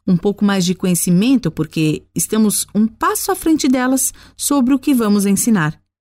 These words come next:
Mas já ocorreu a você, ai daqueles que ensinam qualquer coisa a não ser o puro evangelho do Senhor Jesus Cristo?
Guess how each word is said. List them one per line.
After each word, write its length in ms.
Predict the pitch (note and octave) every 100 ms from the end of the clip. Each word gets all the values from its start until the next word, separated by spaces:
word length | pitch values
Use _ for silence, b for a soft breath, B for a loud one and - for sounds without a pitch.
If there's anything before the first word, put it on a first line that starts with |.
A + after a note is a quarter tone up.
| _ _ _
Mas 100 | B3+
já 120 | D#4+ F#4
ocorreu 420 | F#4 C4+ G3+ G#3
a 60 |
você, 500 | E3 D3+ - G3 F#3+ - _ -
ai 300 | - C#3+ D#3+
daqueles 420 | A3+ - E3 F#3
que 120 | -
ensinam 420 | G3 - - G#3+ F3
qualquer 320 | D3+ E3 A#3+
coisa 500 | - F#3 A#3+ G#3+ E3
a 40 |
não 160 | D#3 D#3
ser 240 | - F#3+
o 80 | D#3+
puro 420 | - - B3 D4
evangelho 600 | G#3 E3 D3 E3+ G3+ G3
do 100 | D#3
Senhor 320 | D#3+ D#3+ D#3 D#3+
Jesus 380 | D#3 D3+ D3+
Cristo? 440 | - E4 F#4 -